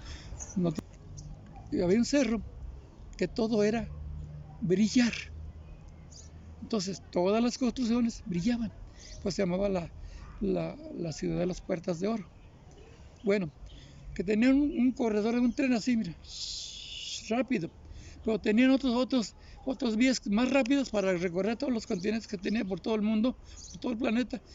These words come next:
en aquellos ayeres. Dice, más mejores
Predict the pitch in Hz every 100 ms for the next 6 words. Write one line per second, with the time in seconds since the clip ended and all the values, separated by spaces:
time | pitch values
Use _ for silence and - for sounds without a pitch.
0 | - - 196 170 - 214 202 269 240 247
1 | - - - - - - - - - -
2 | - - - - - - - - - -
3 | - - - - - - - - - -
4 | - - - - - - - - - -
5 | - - - - - - - - - 165
6 | - 160 185 202 - 170 156 202 180 175
7 | -